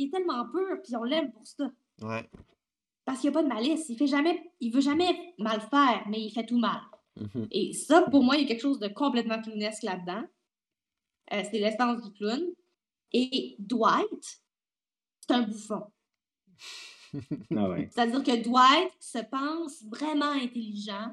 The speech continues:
Speaker 2: Meilleur de tout le monde.
Speaker 1: Et se pense meilleur que tout le
Speaker 3: Hmm.
Speaker 1: monde. Est un, est méchant avec tout le monde. Envoie un peu chier tout le monde. Essaye d'arriver à quelque chose de plus hot que ce qu'il est.
Speaker 2: Hmm.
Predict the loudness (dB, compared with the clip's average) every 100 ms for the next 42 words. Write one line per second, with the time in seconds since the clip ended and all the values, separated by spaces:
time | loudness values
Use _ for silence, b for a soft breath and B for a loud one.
0 | -10 -8 -6 -4 -4 -6 -6 -8 -8 -10
1 | -10 -14 _ _ _ _ -6 0 2 2
2 | 0 -4 -6 -4 0 0 0 -4 -2 -2
3 | -2 -4 -4 2 4 6 4 2 0 -4
4 | -8 -14 _ _ _ -6 -2 -2 -2 -2
5 | -2 -4 -8 -8 -8 -10 -14 _ _ -6
6 | -2 -2 -2 0 2 2 0 0 -2 -4
7 | -2 0 2 2 2 2 0 -2 2 4
8 | 6 4 4 2 2 0 0 -2 b b
9 | _ -2 0 0 2 4 4 4 0 -2
10 | 0 2 2 2 0 0 -2 0 0 -2
11 | -4 -4 -6 -8 -6 -6 -2 -2 -2 -6
12 | -10 -10 -10 -4 -2 0 -2 -8 _ -16
13 | -14